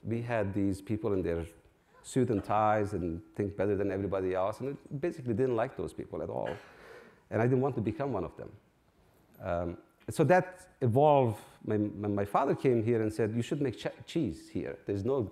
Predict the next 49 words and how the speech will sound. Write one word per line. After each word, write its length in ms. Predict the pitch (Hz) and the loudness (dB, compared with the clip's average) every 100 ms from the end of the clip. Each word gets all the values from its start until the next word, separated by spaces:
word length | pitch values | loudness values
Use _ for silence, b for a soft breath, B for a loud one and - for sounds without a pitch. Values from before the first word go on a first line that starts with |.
| - | -4
good 140 | 117 | -4
feta 260 | - 117 113 | -4 -4 -4
cheese 280 | - 90 73 | -6 -10 -6
here." 200 | 82 - - B B B B B B B B - | -8 -8 -16 B B B B B B B B -6
And 400 | - 95 95 98 - - - - 110 - - | 0 0 0 -2 -6 -20 -18 -16 -14 -4 -2
this 180 | 123 | 0
was 140 | 135 107 | 2 2
a 40 | |
breakfast 420 | 95 117 117 113 | 2 2 0 -4
conversation. 580 | 101 95 - 127 127 95 | -2 -2 -2 -4 -4 -4
I 80 | 87 | -2
said, 260 | 98 90 98 - _ _ | -4 -6 -8 -18 _ _
"Well, 100 | 104 | -6
why 200 | 90 95 | -2 0
would 160 | 107 95 | 0 0
I 60 | 85 | 0
do 120 | 90 | -2
that? 360 | 110 120 65 - | -2 -2 -4 -6
I 120 | 78 | -6
mean, 260 | 80 76 - - _ _ - - - | -4 -4 -8 -14 _ _ -20 -20 -10
you 100 | 90 | -6
know, 60 | 71 | -4
I 100 | 85 | 0
didn't 280 | 120 110 - | 2 0 0
come 180 | 95 | -4
from 280 | - 92 82 | -4 -4 -4
two 120 | - | -4
thousand 380 | 95 101 92 92 | -2 0 0 -2
miles 300 | 95 95 87 | 0 0 0
away 280 | 98 107 104 | 0 2 0
to 140 | - 101 | 2 2
make 220 | 107 - | 4 4
exactly 500 | 220 - - 226 160 | 4 4 4 6 8
what 160 | 151 | 8
we 100 | 147 | 8
were 120 | 151 131 | 8 8
making 380 | 147 190 151 | 6 6 6
back 200 | 143 147 165 | 6 6 6
home, 300 | 156 135 120 | 6 6 4
you 100 | 120 | 4
know, 80 | |
together." 460 | 113 131 180 254 92 - b b b b b b b - | 2 2 2 2 0 -4 b b b b b b b 2
And 260 | 147 139 | 4 6
that 260 | 170 233 226 - - - | 4 2 0 -10 -20 -6
suggestion 580 | - 127 202 226 160 127 | 0 2 2 2 2 2
of 140 | 110 | 2
my 120 | 139 | 0
father 360 | - - 165 131 | 0 -2 2 4
basically 640 | 107 131 127 - 123 113 | 6 6 4 6 6 6